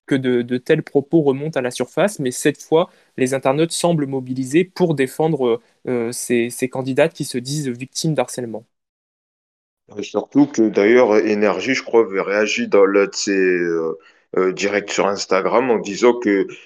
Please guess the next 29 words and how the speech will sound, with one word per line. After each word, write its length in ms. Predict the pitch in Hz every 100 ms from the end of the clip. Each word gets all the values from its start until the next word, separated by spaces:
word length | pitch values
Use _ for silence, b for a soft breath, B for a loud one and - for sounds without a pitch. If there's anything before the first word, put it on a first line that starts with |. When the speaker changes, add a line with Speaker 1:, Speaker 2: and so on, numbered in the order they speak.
| B
Speaker 2:
ils 160 | 104 104
comprenaient 420 | - 214 208 202
pas 140 | 202
leur 160 | 190 185
réaction 320 | 104 98 135
vu 160 | 120 120
qu'ils 220 | 107 101
avaient 180 | 95 95
pris 220 | 95 117
leur 240 | 110 101
cachet, 360 | - 104 - 104
quoi. 280 | 101 85 82
Donc, 240 | 90 87 -
euh, 600 | 90 85 85 82 82 -
qui 180 | - 98
avait 200 | 101 90
réagi 360 | 95 98 95 120
via 240 | 101 107
le 120 | 110
compte 260 | 104 110 110
officiel 480 | 98 - 98 107 98
Instagram 640 | 98 - 92 87 110 113
de, 260 | 101 92 82
Speaker 1:
Ça 100 | -
pose 180 | 131 147
Speaker 2:
de 60 | -
la 80 | 98
Speaker 1:
question. 160 | 98 107
Speaker 2:
chaîne. 140 | 90